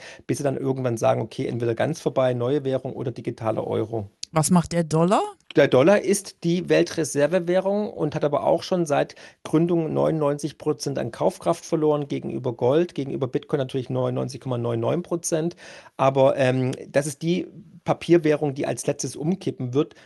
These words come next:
Speaker 1: weil er gedeckt ist mit Flugzeugträgern und Atomwaffen.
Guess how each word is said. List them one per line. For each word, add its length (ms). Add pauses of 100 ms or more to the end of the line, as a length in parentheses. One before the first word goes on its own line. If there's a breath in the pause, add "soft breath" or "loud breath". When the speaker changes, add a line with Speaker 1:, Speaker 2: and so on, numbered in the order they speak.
(140)
Speaker 1:
weil 240
er 360 (120)
gedeckt 360
ist 160
mit 120
Flugzeugträgern 800
und 80
Atomwaffen. 720